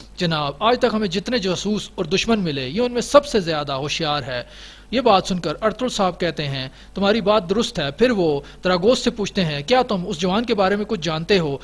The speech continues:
जो यूरोपीय ताजर का मुलाजिम था और जिसने हमें इतला दी थी?" तो दरागोस कहता है, "मैं भी इतना ही जानता हूँ कि वो यूरोपीय ताजर की दुकान में मुलाजिम था और उसके पास काम करता था, इससे ज्यादा कुछ नहीं।" तो अर्तुल साहब की बात सुनकर अर्तुल साहब कहते हैं, "भाई,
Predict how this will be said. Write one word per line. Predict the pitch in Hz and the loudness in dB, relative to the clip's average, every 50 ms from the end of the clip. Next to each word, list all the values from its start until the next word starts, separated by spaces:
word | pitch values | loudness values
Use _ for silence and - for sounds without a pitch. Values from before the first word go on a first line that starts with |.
| - - - - - 156 | -12 -20 -20 -18 -10 2
जो | 160 208 196 170 151 - - - - - - - - - - 180 | 4 6 6 6 4 2 -2 -8 -20 -20 -20 -20 -20 -10 0 2
यूरोपीय | 196 196 - 262 - | 2 4 4 0 2
ताजर | - 226 196 190 180 226 208 | 4 4 4 6 6 6 6
का | 220 202 | 6 2
मुलाजिम | 190 180 160 156 165 202 208 180 | 2 2 2 2 2 2 2 2
था | 185 180 | 2 0
और | 165 160 | 0 0
जिसने | 190 185 - 202 | -2 -2 -2 0
हमें | 196 202 | 2 2
इतला | 190 - 196 220 220 208 | 0 2 4 6 6 6
दी | 151 156 143 | 4 2 -2
थी?" | - - 143 131 131 | -2 -6 -8 -8 -6
तो | - 170 | -8 -2
दरागोस | 151 185 185 180 170 208 240 233 - | 0 2 2 4 6 4 4 4 4
कहता | 214 196 185 190 165 | 0 2 2 2 0
है, | 151 139 135 135 | 0 -2 -4 -2
"मैं | 165 226 254 | 0 0 0
भी | 262 247 | 0 0
इतना | 233 - 233 240 | -2 0 2 2
ही | 226 220 | 4 4
जानता | 185 180 170 160 156 - 175 | 2 0 -2 -2 -2 -2 -2
हूँ | 156 151 143 143 | 0 -2 -4 -4
कि | 143 185 | 0 2
वो | 196 240 233 196 | 6 6 6 6
यूरोपीय | 185 185 185 185 185 247 - | 6 2 0 0 0 -2 0
ताजर | 233 208 196 214 214 | 0 2 2 0 -2
की | 185 208 | -2 -2
दुकान | 160 180 - 170 180 185 185 | -4 -2 0 2 2 2 2
में | 185 180 | 0 -2
मुलाजिम | 165 165 160 165 165 185 196 180 | -2 0 0 0 0 0 -2 -2
था | - 156 135 | -2 -4 -4
और | - 196 208 | -2 0 0
उसके | 202 - - 196 | 0 0 -2 0
पास | - 208 185 - | 0 0 0 0
काम | - 185 175 180 175 | -2 -2 -2 -2 0
करता | - 165 143 - 151 135 | -2 -2 -4 -2 -4 -4
था, | 131 - 143 | -4 -4 -4
इससे | 247 254 - 262 220 | -4 0 2 2 2
ज्यादा | 175 170 147 147 143 139 | 2 2 0 0 -2 -4
कुछ | 139 - 240 233 - - | -4 -4 -6 -6 -4 -4
नहीं।" | 170 147 135 131 135 | -6 -6 -6 -8 -10
तो | - - | -4 -2
अर्तुल | 208 190 190 240 254 | -2 -2 0 -2 -4
साहब | - - 202 180 175 - | 0 2 0 0 0 -4
की | 185 | -4
बात | 156 165 165 160 156 | 0 0 0 0 -2
सुनकर | - 156 147 143 139 127 131 - - - - - - - - | -6 -10 -8 -8 -8 -8 -8 -10 -14 -20 -20 -20 -8 0 0
अर्तुल | 202 202 - 262 - | 0 2 2 -2 2
साहब | - 226 190 180 | 2 2 2 2
कहते | - - 165 165 175 165 | 0 -2 -2 -2 -2 -4
हैं, | 143 135 127 127 131 | -4 -4 -6 -6 -2
"भाई, | 147 147 147 143 139 | -2 -2 0 -2 -4